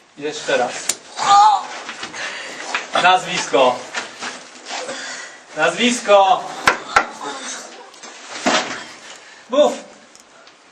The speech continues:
Bo pogadamy inaczej. Jeszcze nie skończyliśmy wszystkiego.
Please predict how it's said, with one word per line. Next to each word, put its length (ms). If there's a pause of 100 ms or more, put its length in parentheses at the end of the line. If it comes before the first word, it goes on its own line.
(340)
Bo 100
pogadamy 560
inaczej. 440 (840)
Jeszcze 320
nie 80
skończyliśmy 600
wszystkiego. 400